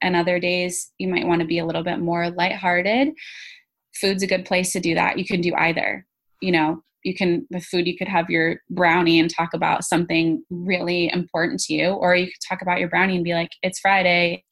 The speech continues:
Heck yeah, I'm gonna rest and chill on this snowy day," right? So you could do both. Um, in general,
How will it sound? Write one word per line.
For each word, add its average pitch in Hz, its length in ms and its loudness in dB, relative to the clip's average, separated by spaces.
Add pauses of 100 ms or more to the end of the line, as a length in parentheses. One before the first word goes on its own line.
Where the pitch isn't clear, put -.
(580)
Heck 196 240 0
yeah, 170 340 4 (200)
I'm 180 80 -2
gonna 175 380 2
rest 170 340 0 (120)
and 175 260 0
chill 180 180 2
on 170 180 4
this 170 120 -2
snowy 165 280 0
day," - 240 -4
right? 185 300 2 (480)
So 240 100 0
you 240 60 2
could 302 140 2
do 269 160 4
both. 185 400 2 (160)
Um, 180 440 2 (720)
in 269 160 8
general, 214 520 2